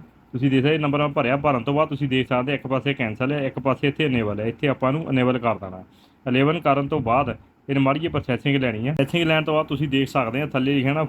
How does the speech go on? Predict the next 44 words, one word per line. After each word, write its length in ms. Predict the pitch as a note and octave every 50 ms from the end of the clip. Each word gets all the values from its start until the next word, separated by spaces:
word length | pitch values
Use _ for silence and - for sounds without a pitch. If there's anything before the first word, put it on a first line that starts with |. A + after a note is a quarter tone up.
| - B2+
forwarding 400 | B2 B2 B2+ C3 C3+ C#3+ D3 C#3 -
call 220 | C3 A#2+ B2 B2+ B2
to, 160 | C#3 C#3+ D#3+ F3 - - - _ - _ _ -
ਆਹ 120 | B2+ B2+
ਨੰਬਰ 220 | B2+ B2+ B2+ B2+ C3+
ਲਿਖਿਆ 200 | B2+ B2 B2 C3
ਹੈ 80 | A#2+ A#2+
ਨਾ 100 | C3 C#3
ਜੋ 180 | C3+ B2 A#2+
ਵੀ 140 | A2+ G#2+ G2
ਹੈਗਾ 260 | G2 G2+ A2+ A#2+ A2+
ਆ। 40 | G2+ - - - _ _ - -
ਹੁਣ 120 | C3 C#3 D#3
ਇੱਥੇ 160 | D#3 - F3+
ਬਹੁਤ 240 | D#3+ D3 D#3+ F3 D#3+
ਸਾਰੇ 200 | F3 E3+ F3 F3
ਵੀਰਾਂ 240 | D#3+ D#3+ D3+ D#3+ D#3+
ਨੇ 140 | D#3 D#3 E3+
ਇਹ 40 | E3
ਕਹਿਣਾ 220 | D#3 C#3 C#3+ D#3
ਆ, 180 | D#3 D#3 D3+ D3+
ਇਹ 140 | D3 D3+
ਤਾਂ 120 | D3+ E3 C#3
ਸਾਨੂੰ 220 | C#3 C#3 C#3+ C#3+
ਪਤਾ 220 | C3 C3 A#2 C3+ C3+
ਹੀ 140 | C3+ C3+
ਆ 180 | C#3 C3+ C3 B2+ - - _ _ _ -
ਵੀ 80 | C3+ C#3
ਕੋਈ 220 | C#3 C#3 C#3 C#3+
ਵੀ 120 | C#3+ D3
ਕਾਲ 220 | C3+ D3 B2+ B2+ C3+
ਆਉਂਗੀ 220 | C#3 D3 D3 C#3+
ਇਸ 100 | C#3 B2
ਨੰਬਰ 240 | C3+ C3 B2+ B2 C3
'ਤੇ 100 | C3 C3+
ਫਾਰਵਰਡ 360 | A2+ B2 A#2+ A#2+ A#2+ C3 B2+
ਹੋ 100 | B2+ B2+
ਜਾਣੀ 300 | C3 B2+ B2 B2+ B2+ B2+
ਆ, 140 | B2+ B2 A#2+ A#2 - - _ _ -
ਹੁਣ 120 | B2+ C3+
ਇਸ 160 | C3+ C3 B2+
ਨੰਬਰ 240 | C3 C3 B2+ B2+ C3
'ਤੇ 140 | B2+ C#3+ C#3
ਕੋਈ 140 | - C#3